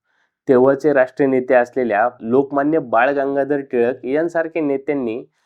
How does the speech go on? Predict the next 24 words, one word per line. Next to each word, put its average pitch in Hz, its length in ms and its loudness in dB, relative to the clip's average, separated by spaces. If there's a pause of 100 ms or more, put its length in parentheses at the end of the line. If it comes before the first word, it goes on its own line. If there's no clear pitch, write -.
(160)
त्यांच्या 147 300 4
स्मरणार्थ 131 640 -2 (300)
गौरवोद्गार 113 640 2
काढले. - 400 -12 (440)
देशाच्या 117 540 0
इतिहासात 131 560 0 (180)
खुदिराम 139 420 2
बोस 131 260 -4 (280)
हे 135 400 2
सर्वात 139 380 -2 (140)
तरुण 131 320 0 (140)
आणि 131 180 -6
धाडसी 123 400 -8
क्रांतिकारकांपैकी 127 1120 -2
एक 101 200 -10
ठरले. - 280 -14 (720)
खुदिराम 123 480 4
बोस 123 440 0
यांना 117 540 -2
दिलेल्या 117 420 -2
फाशीच्या 120 640 -8
शिक्षेची 120 500 -8
अंमलबजावणी 117 800 -2
झाली. 101 380 -10